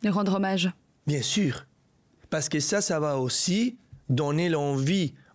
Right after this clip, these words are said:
Speaker 2: à tous les autres joueurs de se sentir, euh, valorisés et que le peuple aussi puisse les, puisse les remercier. Et ça, c'est un peu ça qui est passé.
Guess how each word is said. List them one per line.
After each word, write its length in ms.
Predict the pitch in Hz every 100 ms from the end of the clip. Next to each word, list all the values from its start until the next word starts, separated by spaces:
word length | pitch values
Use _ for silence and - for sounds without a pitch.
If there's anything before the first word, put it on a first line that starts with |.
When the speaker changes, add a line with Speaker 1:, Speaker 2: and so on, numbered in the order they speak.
| _
Speaker 2:
à 100 | 131
tous 280 | 127 - 269
les 240 | 226 165 175
autres 160 | 156
joueurs 600 | - 135 123 127 190 240 - - _ _ _ _ _ _
de 180 | 127 139
se 180 | - 139
sentir, 640 | - 135 127 - 196 226
euh, 380 | 180 131 120 127
valorisés 760 | 120 196 170 131 120 - 233 247 - _ _ -
et 80 | 135
que 100 | 156
le 140 | 131
peuple 360 | 127 226 233 151
aussi 340 | 131 - 220 - _ _ _ -
puisse 200 | 180 180
les, 120 | 139 139 -
puisse 220 | - 185 143
les 300 | 135 127 123
remercier. 640 | 165 202 143 - 226 151 - - _ _ _ - - - _
Et 80 | 139
ça, 160 | 135 233
c'est 120 | 196
un 180 | 160 151
peu 180 | 180 214
ça 200 | - 175
qui 160 | 170 151
est 60 |
passé. 440 | 135 143 185 147